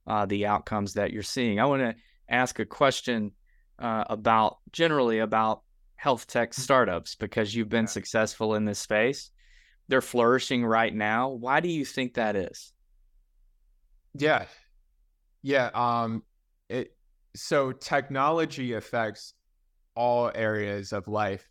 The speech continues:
Speaker 2: Um, and I, I would make the case that every technology company is affecting healthcare. It's just a question of whether or not they're being intentional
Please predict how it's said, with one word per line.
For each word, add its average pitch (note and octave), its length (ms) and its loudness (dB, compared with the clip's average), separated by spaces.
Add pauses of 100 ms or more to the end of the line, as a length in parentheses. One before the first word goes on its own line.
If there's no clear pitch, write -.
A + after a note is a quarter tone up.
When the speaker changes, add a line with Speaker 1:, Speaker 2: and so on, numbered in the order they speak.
(140)
Speaker 2:
Um, G#2 460 -2 (680)
and C3 160 0
I, B2+ 100 -2 (140)
I B2 160 6
would E3 140 0
make C3 220 -4
the A#2 80 -4
case - 540 -6
that G#2+ 380 -2
every B2+ 360 0
technology G#2+ 680 -2
company G2+ 420 -4
is G2+ 280 -4
affecting G2 540 -4
healthcare. - 440 -6 (400)
It's A#2 160 -6
just B2+ 280 0
a A2+ 40 0
question A#2 460 0
of G#2 140 0
whether G#2 280 0
or G2+ 40 -4
not G2+ 220 -4
they're G2 140 -4
being G2+ 260 -4
intentional G2+ 840 -6